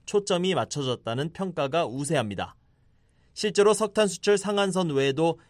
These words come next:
기존 제재의 부족한 부분을 보완하는 내용이 상당수 담겼습니다. 박춘일 주 이집트 북한 대사가 제재 명단에 오르고,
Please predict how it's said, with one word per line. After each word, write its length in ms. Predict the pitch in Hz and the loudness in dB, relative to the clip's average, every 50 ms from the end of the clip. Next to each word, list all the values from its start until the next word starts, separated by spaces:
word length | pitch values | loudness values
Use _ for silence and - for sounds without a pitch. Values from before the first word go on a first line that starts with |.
| _ | _
기존 320 | _ - 147 143 170 165 156 | _ -8 -2 0 0 0 2
제재의 560 | 151 135 127 123 117 110 120 143 160 160 160 | 0 0 0 0 -2 -2 0 0 0 0 -2
부족한 500 | - 139 135 143 175 170 - 175 165 147 | -6 -6 -2 -2 -4 -2 -2 -4 -4 -4
부분을 400 | 127 120 107 113 117 135 160 165 | -6 -8 -8 -6 -4 -4 -4 -4
보완하는 560 | 165 - 131 139 156 165 165 151 147 139 131 | -6 -4 0 0 2 2 2 0 0 0 -2
내용이 420 | 117 107 101 98 107 131 151 147 - _ _ | -4 -4 -4 -4 -4 -4 -6 -6 -8 _ _
상당수 600 | _ - 196 202 196 185 175 170 151 - 180 170 | _ -8 -6 -4 -2 -2 -2 -2 -2 -4 -4 -6
담겼습니다. 680 | - - - 117 131 123 - - 104 101 101 92 82 - _ _ _ _ _ _ _ _ _ _ _ _ _ _ _ _ _ | -6 -6 -4 -2 -2 -2 -2 -4 -8 -6 -6 -8 -8 -10 _ _ _ _ _ _ _ _ _ _ _ _ _ _ _ _ _
박춘일 540 | - 165 160 - - 180 185 202 208 208 190 | -4 -4 -4 -2 -2 2 4 6 6 4 4
주 220 | 196 - 190 196 190 | 2 0 0 0 0
이집트 500 | 156 143 139 143 185 185 - - 190 185 | 0 -4 -4 -4 -6 -4 0 0 0 0
북한 360 | 185 - 156 - 175 175 170 | 0 -4 -8 -4 -2 -2 0
대사가 520 | 151 147 143 139 143 131 127 156 170 180 | 2 0 0 2 0 0 2 2 0 0
제재 320 | 170 - 135 131 127 165 165 | 0 -2 -4 -2 0 0 -2
명단에 420 | 147 135 135 135 120 123 131 135 127 | 0 -2 -2 -2 -2 -2 -2 -2 -2
오르고, 440 | 110 104 107 117 123 117 92 - | -2 -4 -6 -4 -4 -4 -4 -6